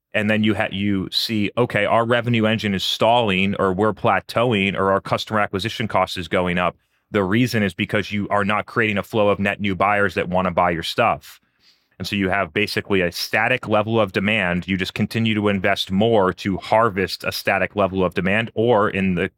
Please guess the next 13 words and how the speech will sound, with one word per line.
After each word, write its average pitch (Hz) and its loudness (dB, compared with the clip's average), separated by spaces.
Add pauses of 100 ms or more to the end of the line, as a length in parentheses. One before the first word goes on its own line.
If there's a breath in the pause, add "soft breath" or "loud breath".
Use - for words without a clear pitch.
the 92 -4
situation 101 -2
that 87 -2
we're 95 2
in 90 -2
right 101 2
this 101 -2
second, 92 0 (320 soft breath)
a 104 0
declining 120 0
amount 92 2
of 82 -6
demand. 80 -4